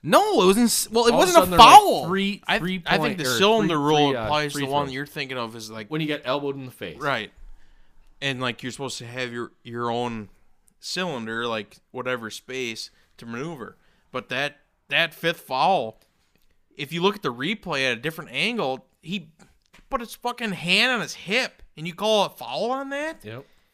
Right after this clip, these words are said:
Speaker 3: So it's, like, shit like that, and then I seen people on Twitter just roasting that ref, like, oh, just trying to give the
Speaker 2: Bo
Speaker 3: give
Speaker 2: Baraski, I think his
Speaker 3: Yeah,
Speaker 2: name
Speaker 3: that's
Speaker 2: is.
Speaker 3: his name.
Speaker 2: We are
Speaker 3: Some, some
Speaker 2: oh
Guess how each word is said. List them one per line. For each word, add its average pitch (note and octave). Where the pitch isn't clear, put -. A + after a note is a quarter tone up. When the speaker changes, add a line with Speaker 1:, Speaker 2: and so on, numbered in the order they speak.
Speaker 3:
So -
it's, F#3+
like, G3
shit -
like G3+
that, F3+
and D3
then C#3+
I D3
seen D#3+
people F3+
on D3+
Twitter D#3+
just B2+
roasting B2+
that G#2+
ref, A#2
like, A2
oh, C3
just A#2+
trying C#3
to C3
give B2
the B2
Speaker 2:
Bo C#3
Speaker 3:
give D#3+
Speaker 2:
Baraski, D3
I D#3
think D#3+
his D#3
Speaker 3:
Yeah, A#2
Speaker 2:
name -
Speaker 3:
that's E3+
Speaker 2:
is. F#3
Speaker 3:
his G#2+
name. G#2+
Speaker 2:
We F3+
are F3+
Speaker 3:
Some, -
some G3
Speaker 2:
oh D3